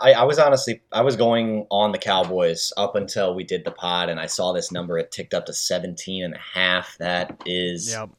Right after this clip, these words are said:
Speaker 1: a lot of juice, and that seventeen number is pretty key. Again, a lot of, uh, a lot of scores can add up to that number. That would be very easy to backdoor that if you're the Giants. You know, say the Cowboys are up twenty-seven to three late and the Giants <laughs> score a touchdown, they would cover at twenty-seven to ten. So a hard number to bet. When it was at sixteen and a half,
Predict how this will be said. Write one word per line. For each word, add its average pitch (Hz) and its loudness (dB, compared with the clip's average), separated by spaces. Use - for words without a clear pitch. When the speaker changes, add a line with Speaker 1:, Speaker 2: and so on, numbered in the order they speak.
Speaker 1:
a - -8
lot 90 0
of 90 -4
juice, 92 -4
and 87 -4
that 85 -4
seventeen 113 2
number 110 -2
is 107 -4
pretty 104 -6
key. 101 -4
Again, 87 -4
a 82 -4
lot 85 -4
of, 85 -4
uh, 82 -4
a 82 -6
lot 82 -2
of 80 -6
scores - -6
can 82 -12
add 80 -4
up 78 -6
to - -16
that 80 -6
number. 78 -8
That 78 -6
would 73 -10
be 73 -14
very 101 2
easy 90 -6
to 87 -4
backdoor 82 -4
that 82 -6
if 80 -14
you're 80 -10
the 78 -12
Giants. 80 -8
You 82 -8
know, 73 -10
say 85 -2
the 82 -6
Cowboys 87 0
are 90 -2
up 87 -6
twenty-seven 95 -2
to 90 -6
three 95 -8
late 87 -2
and 87 -10
the 85 -6
Giants 87 -4
<laughs> - -2
score 110 2
a 104 -2
touchdown, 95 0
they 85 0
would 85 -6
cover 82 -2
at 80 -8
twenty-seven 82 -6
to 73 -12
ten. 76 -12
So 71 -8
a 76 -6
hard 123 10
number 107 0
to 90 0
bet. 95 0
When 107 0
it 127 2
was 123 2
at 117 2
sixteen 110 -4
and 101 -2
a 95 -2
half, 95 -4